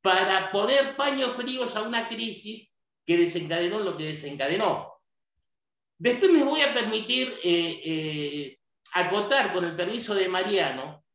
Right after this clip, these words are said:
algo que él plantea, ¿no? Eh, acerca de, este, este,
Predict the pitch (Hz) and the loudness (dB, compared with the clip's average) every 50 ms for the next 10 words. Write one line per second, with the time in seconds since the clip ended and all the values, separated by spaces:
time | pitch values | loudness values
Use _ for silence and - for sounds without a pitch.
0 | _ _ _ _ _ _ - 151 190 233 247 233 233 - - 208 220 233 226 - | _ _ _ _ _ _ -2 0 0 0 2 2 0 0 0 0 -2 -2 -2 -6
1 | 196 196 196 196 202 - 202 180 160 151 143 139 147 160 185 214 233 - - - | -6 -4 -4 -4 -4 0 0 2 2 2 0 -2 -2 -2 -4 -4 -6 -8 -12 -14
2 | - 139 147 147 147 - 160 165 160 - 233 240 240 226 - 226 220 214 214 208 | -6 -4 -4 -4 -2 -4 -4 -4 -2 0 0 0 0 -2 -4 -2 0 0 0 0
3 | 175 208 220 233 240 233 - - 170 170 165 160 160 - _ 165 156 156 151 147 | -2 0 0 0 0 -2 -6 -6 -6 -6 -4 -6 -8 -8 _ -4 -4 -2 -2 -2
4 | 151 143 - - _ _ _ _ _ _ _ _ - 202 226 - - 214 208 196 | -4 -4 -8 -10 _ _ _ _ _ _ _ _ -2 -2 -2 0 0 0 0 0
5 | - - - - _ | -4 -8 -14 -16 _